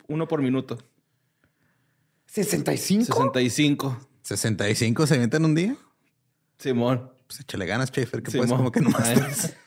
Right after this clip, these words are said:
Speaker 1: <laughs> ahí está.
Speaker 3: Güey, qué pedo.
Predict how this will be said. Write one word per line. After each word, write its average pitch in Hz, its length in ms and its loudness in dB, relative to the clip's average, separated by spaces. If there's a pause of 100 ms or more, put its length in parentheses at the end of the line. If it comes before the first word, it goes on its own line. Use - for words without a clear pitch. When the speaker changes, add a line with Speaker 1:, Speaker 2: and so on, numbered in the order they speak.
(180)
Speaker 1:
<laughs> - 340 -16
ahí 170 160 2
está. 160 260 -2 (760)
Speaker 3:
Güey, 131 360 -4
qué 120 140 -4
pedo. 151 760 2